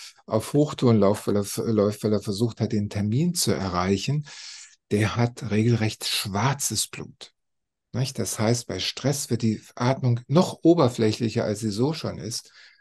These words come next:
Noch weniger Sauerstoff kommt rein und noch weniger Giftstoffe, äh, kommen raus. Und, äh, das ist sehr spannend zu beobachten, wie eben durch Vagusflow-Übungen, durch Stärkung des Vagustonuses wir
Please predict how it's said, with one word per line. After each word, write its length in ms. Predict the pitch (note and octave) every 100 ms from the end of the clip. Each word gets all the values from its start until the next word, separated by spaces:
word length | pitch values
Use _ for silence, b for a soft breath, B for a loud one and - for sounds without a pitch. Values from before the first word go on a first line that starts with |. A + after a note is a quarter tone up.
| -
Noch 260 | B2 -
weniger 260 | C3 B2 A2+
Sauerstoff 640 | G2 G2+ B2 A#2+ G#2+ -
kommt 320 | - F2 F#2 F#2
rein 360 | F2+ G#2+ B2 b b b _
und 260 | - G2+ G2
noch 280 | A2 -
weniger 320 | A2 G2+ G2+ F#2
Giftstoffe, 680 | G#2+ - - F#2+ F#2 F2 F2+ b b _ _
äh, 200 | F#2+ F2+
kommen 300 | - G2+ G2
raus. 560 | F2 F#2 F2+ - - - B B _ _ _ _ _ _
Und, 360 | A2 G#2 G2+
äh, 180 | - C3+
das 260 | B2 A#2 A#2+
ist 120 | B2
sehr 140 | B2
spannend 400 | G#2+ - G#2+ B2+
zu 180 | A#2+ A#2
beobachten, 680 | F#2+ D#2+ A#2+ C#3 C3 - A2
wie 160 | G2+ C#2
eben 260 | G#2+ G#2
durch 360 | F#2+ G2 E2+ - B B B B -
Vagusflow-Übungen, 1500 | G#2+ G2 A#2+ B2+ B2 - - A#2 A2+ A2+ A#2 A2+ A2 G#2 G#2+ G#2
durch 280 | F2 F2+ -
Stärkung 640 | - A#2+ G#2+ B2 A#2+ A#2
des 240 | G#2+ -
Vagustonuses 1120 | G#2+ A2 A#2+ B2 - - A2+ A2 A2 - - - B B B _
wir 240 | A2+ G2